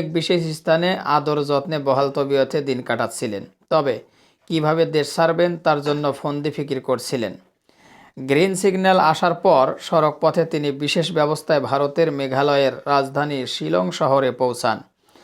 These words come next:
আর সেখান থেকেই উড়াল দেন কলকাতার উদ্দেশ্যে। মানে ঘুরে ফিরে সব দাদাবাবুদের দেশেই, কারণ ওটাই হলো তাদের মেইন জন্মস্থান।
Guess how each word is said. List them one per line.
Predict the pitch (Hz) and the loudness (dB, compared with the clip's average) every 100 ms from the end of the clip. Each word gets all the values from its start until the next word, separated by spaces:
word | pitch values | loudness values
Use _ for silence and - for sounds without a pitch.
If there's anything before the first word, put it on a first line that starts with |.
| - - - 131 | -20 -20 0 0
আর | 135 | 0
সেখান | - 156 165 160 | -4 0 0 0
থেকেই | 165 151 156 135 - | -4 -2 -2 -2 -2
উড়াল | 165 160 147 135 | 2 4 4 4
দেন | 127 117 110 - _ _ - | 2 0 -12 -20 _ _ -2
কলকাতার | 143 135 120 120 117 113 | -2 -2 -4 -2 -2 -4
উদ্দেশ্যে। | 113 110 - - 98 - _ _ _ - | -8 -10 -8 -12 -14 -18 _ _ _ -14
মানে | 156 143 | -8 -2
ঘুরে | 147 208 | 2 2
ফিরে | 202 202 - | 2 -2 0
সব | 196 190 - _ _ _ _ - - 147 | -4 -4 -16 _ _ _ _ -20 -10 -2
দাদাবাবুদের | 143 147 147 143 147 131 | 2 2 2 0 -2 -2
দেশেই, | 123 - 131 - _ _ - | -4 -4 -8 -12 _ _ -10
কারণ | 156 165 | -4 -4
ওটাই | 160 175 | 0 -2
হলো | 165 147 | 0 -2
তাদের | 139 131 120 - _ _ _ _ | -2 -2 -4 -6 _ _ _ _
মেইন | 135 139 139 131 | -6 -6 -4 -2
জন্মস্থান। | 127 113 113 - 110 | -2 -4 -8 -6 -6